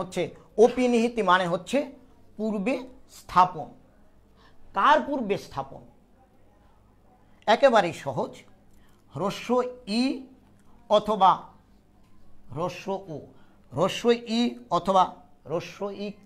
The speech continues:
কার, হ্রস্ব উ অথবা হ্রস্ব উ কার। এই প্রশ্ন একটু বলে নেই, ধ্বনির পরিবর্তনের ক্ষেত্রে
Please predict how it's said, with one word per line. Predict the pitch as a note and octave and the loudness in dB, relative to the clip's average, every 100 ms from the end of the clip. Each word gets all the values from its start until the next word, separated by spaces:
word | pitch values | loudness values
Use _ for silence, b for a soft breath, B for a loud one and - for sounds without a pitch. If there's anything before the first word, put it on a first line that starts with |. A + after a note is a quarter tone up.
| G#3 | 2
কার, | G3 G#3+ - - _ _ _ _ b b _ - - | 4 4 0 -12 _ _ _ _ b b _ -20 -4
হ্রস্ব | E3 G3 - A#3 A#3 G#3+ | -2 -2 0 0 0 0
উ | B3 C4 F#3 | 0 0 -2
অথবা | F3+ F#3+ B3 - - - - - C#3+ | -2 4 4 4 -8 -20 -20 -16 -6
হ্রস্ব | E3 - E3+ D3 | -6 -6 -8 -8
উ | C#3 | -8
কার। | A2+ - b b G3 | -14 -18 b b -6
এই | A#3 | -4
প্রশ্ন | A#3 F3 A#3+ | -4 -4 -6
একটু | A#3 A3 E3+ | -6 -4 -2
বলে | A3 | -2
নেই, | A#3+ D3 | -2 -4
ধ্বনির | - F3 A#3 A#3 | -4 -2 -2 0
পরিবর্তনের | A3+ B3 A#3+ B3+ B3+ A#3+ | 0 0 -2 -4 -6 -4
ক্ষেত্রে | A#3+ A#3+ A3+ | -6 -6 -10